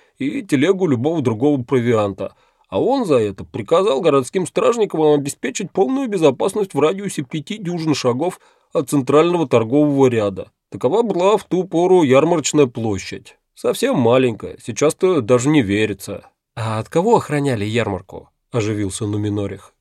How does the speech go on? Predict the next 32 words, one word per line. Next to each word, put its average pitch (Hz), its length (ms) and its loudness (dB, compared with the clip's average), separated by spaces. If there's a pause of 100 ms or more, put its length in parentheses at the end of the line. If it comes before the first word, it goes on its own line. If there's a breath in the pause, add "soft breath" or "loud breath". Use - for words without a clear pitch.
(120)
«Всегда 185 400 -8
готовый 123 440 0
поддержать 113 580 -4
светскую 113 480 -4
беседу, 104 640 -6
особенно 135 500 0
если 117 300 0
обсуждаемая 113 720 0
тема 175 280 -2
не 123 180 0
имеет 120 280 0
никакого 123 460 -2
отношения 104 500 -4
к 101 80 -6
делу». 95 380 -8 (280)
Хроники 147 640 2
«Зеленых 131 500 0
лет» 165 440 -2
сообщают, 120 720 -2
что 113 240 -6
леса 131 280 -2
вокруг 160 360 -2
Нумбана 160 520 0
в - 80 -8
те 147 140 0
годы 165 300 0
кишели 156 420 -2
голодными 131 560 0
разбойниками, 113 1040 -2
которые 131 640 0
быстро 175 420 -4
сообразили, 139 840 0